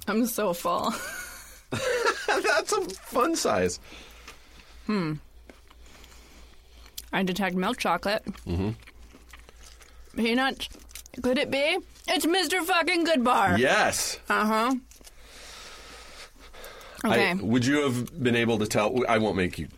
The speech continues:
Speaker 2: keep doing this, but would you have been able to tell the difference between a crackle and a Mister Goodbar?
Speaker 1: You'd have to be an idiot to not know the difference between a crackle and a Mister Goodbar.
Speaker 2: I don't know if I know what the fuck a crackle is.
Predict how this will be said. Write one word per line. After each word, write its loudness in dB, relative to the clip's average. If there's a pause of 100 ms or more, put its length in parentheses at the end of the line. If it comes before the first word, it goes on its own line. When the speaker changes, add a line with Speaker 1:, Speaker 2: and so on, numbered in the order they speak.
(140)
Speaker 2:
keep -2
doing 2
this, 0
but 0
would 2
you 4
have 2
been 2
able 2
to -2
tell 2
the 0
difference 0
between 0
a 0
crackle 0 (120)
and 0
a 2
Mister -2
Goodbar? 0 (380)
Speaker 1:
You'd 0
have -2
to -2
be 0
an 0 (100)
idiot 0
to -2
not 0
know -2
the 0
difference -4
between -4
a -4
crackle -2
and -2
a -2
Mister -4
Goodbar. -2
Speaker 2:
I 2
don't 2
know 2
if -4
I 0
know 0
what 0
the -8
fuck -4
a -2
crackle 0
is. -4